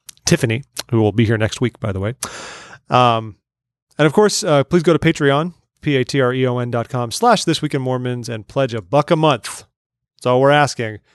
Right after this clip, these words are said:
so that we can pay our hosting fees and server fees and all that nonsense, uh, to try to keep this thing going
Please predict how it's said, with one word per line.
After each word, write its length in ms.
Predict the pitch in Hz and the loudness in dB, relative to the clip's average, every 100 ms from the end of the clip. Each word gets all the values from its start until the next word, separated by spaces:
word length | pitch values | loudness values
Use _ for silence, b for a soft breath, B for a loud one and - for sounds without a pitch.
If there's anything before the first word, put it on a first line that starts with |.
| _ | _
so 140 | - 110 | -12 -8
that 80 | |
we 120 | 110 131 | -6 -4
can 140 | 123 | -4
pay 240 | 120 127 | -2 0
our 120 | 123 117 | 0 2
hosting 520 | 170 - - 110 101 | 2 2 -8 -12 -14
fees 340 | - 113 107 | -12 -10 -8
and 100 | 165 | -6
server 360 | 220 247 147 117 | 0 2 2 -2
fees 400 | - 110 107 98 | -4 -8 -8 -8
and 100 | 131 | -6
all 160 | 226 180 | -4 -2
that 180 | 170 156 | -2 -4
nonsense, 800 | 117 110 110 123 110 98 - - B B B B | -6 -6 -4 -4 -4 -6 -10 -12 B B B B
uh, 180 | 120 117 | -4 -4
to 80 | - | -4
try 120 | - | -2
to 80 | 120 | -2
keep 220 | - - | -4 -10
this 140 | - - | -8 -6
thing 200 | 120 117 | -6 0
going 420 | 175 185 180 175 | 4 4 4 0